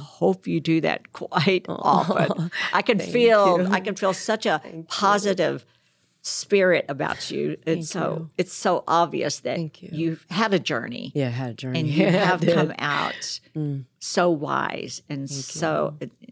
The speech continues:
Speaker 1: you have conquered that. Do you ever take the
Speaker 2: Thank
Speaker 1: time
Speaker 2: you.
Speaker 1: to
Speaker 2: Yeah,
Speaker 1: guide
Speaker 2: I've been,
Speaker 1: yourself?
Speaker 2: I've been making sure that I do. Um,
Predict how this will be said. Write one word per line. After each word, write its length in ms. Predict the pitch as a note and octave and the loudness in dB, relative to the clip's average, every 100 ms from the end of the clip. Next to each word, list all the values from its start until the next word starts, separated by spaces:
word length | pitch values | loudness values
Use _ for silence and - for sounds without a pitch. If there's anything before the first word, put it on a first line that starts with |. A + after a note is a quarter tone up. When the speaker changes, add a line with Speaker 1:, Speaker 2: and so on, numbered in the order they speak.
| - | -12
Speaker 1:
you 280 | D3+ D#3+ E3 | -4 2 2
have 220 | D#3+ D3 | 2 -2
conquered 360 | - C3+ B2 - | -6 -10 -10 -8
that. 160 | C#3+ | -10
Do 100 | - D#3 | -6 -6
you 60 | |
ever 120 | D3 | -4
take 220 | C#3+ E3 D#3+ | -6 -8 -4
the 60 | |
Speaker 2:
Thank 120 | E3+ | -4
Speaker 1:
time 120 | E3 D#3+ | -2 -4
Speaker 2:
you. 40 | |
Speaker 1:
to 160 | D#3 E3+ - - - | -6 -8 -10 -8 0
Speaker 2:
Yeah, 420 | F3 E3+ D3+ D3 | 2 4 0 0
Speaker 1:
guide 100 | E3 | 2
Speaker 2:
I've 60 | E3 | 2
been, 20 | E3+ D#3 | 2 0
Speaker 1:
yourself? 60 | D#3 - | -2 -4
Speaker 2:
I've 140 | E3 | -2
been 340 | E3 E3+ E3 - | 0 0 0 -2
making 380 | F3 E3 D#3+ D#3 | 0 0 2 0
sure 280 | C#3+ D#3 D3+ | 0 0 0
that 140 | C#3 C#3 | 0 0
I 100 | C3+ | -2
do. 500 | B2+ C#3 C3+ B2+ C3 | -2 0 0 -2 -6
Um, 520 | D3 C3+ C3+ C3+ C3+ | -6 -6 -4 -4 -8